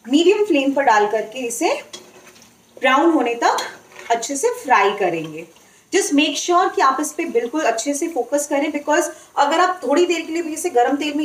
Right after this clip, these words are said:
यूं ही छोड़ दीजिएगा तो ये एक side से पूरी तरह से जल जाएगा। तो आप इसे अच्छे से चलाते रहें और इसे fry करें। So guys, हमारी मछली बनकर तैयार है।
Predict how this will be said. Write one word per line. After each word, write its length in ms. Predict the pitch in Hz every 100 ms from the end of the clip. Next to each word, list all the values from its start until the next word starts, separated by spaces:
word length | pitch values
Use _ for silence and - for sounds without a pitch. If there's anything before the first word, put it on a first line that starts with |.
| 262
यूं 100 | 285
ही 80 | 349
छोड़ 240 | 269 262
दीजिएगा 440 | 240 - 233 262
तो 160 | - 285
ये 300 | 277 392 415 - _ _ -
एक 180 | 311 339
side 280 | 359 302 302
से 120 | 427 440 294
पूरी 180 | 349
तरह 240 | 381 370 359
से 140 | 381
जल 300 | - 240 233
जाएगा। 560 | 226 214 180 175 247 - - _ -
तो 60 |
आप 240 | 269 269 285
इसे 180 | 294
अच्छे 460 | 392 269 254 - 349
से 260 | 349 381 587 - _ _ -
चलाते 420 | 269 226 - 320
रहें 260 | 339 302 403
और 160 | 262
इसे 180 | 294 - 494
fry 340 | - 226 190
करें। 360 | 190 190 175 175 - _ _ _ - - - _ _ _ _ _ _ _ _ _ _ _ _ _ _ _ _ _ _ _ _ _ _ _ _
So 120 | 277
guys, 240 | 247 254 262
हमारी 260 | 262 247
मछली 360 | 262 226 - 269
बनकर 260 | 254 254 277
तैयार 440 | 269 226 220 247
है। 300 | 226 233 -